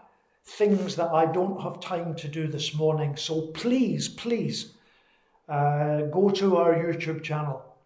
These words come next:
and look for Digging Deeper on the playlists and find Smyrna. And there I will be able to just fill you in with other things. But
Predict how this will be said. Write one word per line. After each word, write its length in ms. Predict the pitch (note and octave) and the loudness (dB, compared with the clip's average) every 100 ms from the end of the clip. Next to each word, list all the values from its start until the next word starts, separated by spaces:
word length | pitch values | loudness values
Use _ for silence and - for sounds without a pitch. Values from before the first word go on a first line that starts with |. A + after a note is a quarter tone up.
| _ _ _ _ _ C#3 | _ _ _ _ _ -6
and 200 | C#3+ D3 | -2 2
look 200 | G#3+ - | 2 2
for 120 | F3 | -2
Digging 440 | D3+ F#3 E3+ D#3+ | 2 4 4 0
Deeper 420 | D#3 D3 D3 D3 - - _ _ _ _ - | 0 -2 -2 -2 -4 -18 _ _ _ _ -6
on 180 | D3+ | -2
the 60 | C#3+ | -2
playlists 800 | - D#3 D3 - - - - - _ _ _ - | 2 4 4 2 -2 -10 -10 -12 _ _ _ -4
and 180 | D3+ C#3 | 0 0
find 640 | - - F3+ C3+ B2+ - - _ _ _ | 0 4 4 4 -2 -6 -12 _ _ _
Smyrna. 1040 | - - - D3+ D3 D#3 D3+ D3 C3+ - - - _ _ - _ _ _ | -6 0 2 4 6 6 6 4 2 -2 -12 -20 _ _ -20 _ _ _
And 280 | E3 D3+ C#3+ | 4 6 6
there 380 | D#3+ F#3 F3 F3+ | 8 10 10 10
I 80 | E3+ | 10
will 240 | D#3 D3 | 10 8
be 120 | D#3+ | 8
able 260 | E3 D#3+ D#3 | 8 8 4
to 140 | - D3+ | 2 -2
just 280 | F3+ - - | -4 -4 2
fill 220 | F#3+ F#3+ | 6 8
you 180 | D#3+ D#3 | 8 6
in 200 | E3 D#3+ | 6 6
with 160 | D3+ D#3+ | 6 8
other 260 | D#3 D3+ | 8 6
things. 320 | - E3+ D#3+ | 4 2 2
But 280 | - - - | 0 -2 -2